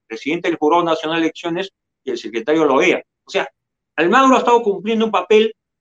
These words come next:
a favor, no de la democracia y la transparencia electoral, sino a favor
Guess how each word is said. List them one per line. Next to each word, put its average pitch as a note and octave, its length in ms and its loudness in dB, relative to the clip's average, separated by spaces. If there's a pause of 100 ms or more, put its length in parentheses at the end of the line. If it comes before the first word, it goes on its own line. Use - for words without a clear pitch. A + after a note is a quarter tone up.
(120)
a D3 140 -2
favor, G3 560 2 (480)
no A#3+ 440 0 (260)
de D3+ 100 -2
la D3 120 0
democracia G3 640 0
y F#3 40 0
la D#3 140 0
transparencia F3 540 -4
electoral, G#3 500 0 (320)
sino G3+ 520 0 (260)
a C3 80 -4
favor G3 480 0